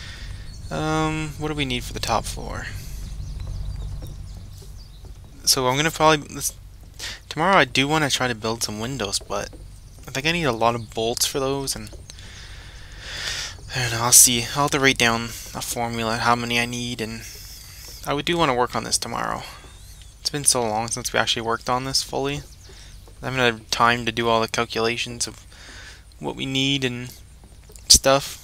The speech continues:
And yeah, so this episode, it's in here. Oh, there's a lot of stuff up here. Um, we need pillars.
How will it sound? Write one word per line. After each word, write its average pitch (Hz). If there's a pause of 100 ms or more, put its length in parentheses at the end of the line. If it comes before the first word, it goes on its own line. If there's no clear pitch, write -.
(2500)
And 147
yeah, 131
so -
this 127
episode, 127 (500)
it's -
in 185
here. 127 (1300)
Oh, 165
there's 165
a 110
lot 104
of -
stuff -
up -
here. 123 (1120)
Um, 127 (2000)
we 117
need 117
pillars. 107